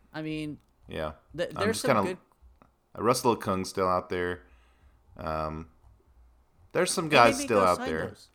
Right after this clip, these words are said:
Speaker 2: But
Speaker 1: I
Speaker 2: those
Speaker 1: just think
Speaker 2: guys are
Speaker 1: the
Speaker 2: all expensive.
Speaker 1: Exactly. And, and what Scott Fitterer said before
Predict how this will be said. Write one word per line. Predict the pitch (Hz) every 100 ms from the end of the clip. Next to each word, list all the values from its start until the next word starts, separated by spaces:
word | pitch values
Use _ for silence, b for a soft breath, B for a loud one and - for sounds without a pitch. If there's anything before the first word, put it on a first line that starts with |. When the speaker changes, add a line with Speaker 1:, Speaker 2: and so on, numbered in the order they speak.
| _ - _ -
Speaker 2:
But | -
Speaker 1:
I |
Speaker 2:
those | 160
Speaker 1:
just | 160
think | 170 156
Speaker 2:
guys | 135
are | 120
Speaker 1:
the |
Speaker 2:
all | 117 110
expensive. | 107 - - 104 - 64 - - _ _ _ _ _
Speaker 1:
Exactly. | 180 175 240 214 120 - - -
And, | 220 202 - _ _
and | 202 226 180
what | 233 220
Scott | - 233 -
Fitterer | 233 220 202 180
said | - 240 165 156 170 _ -
before | 202 - 202 202 196 180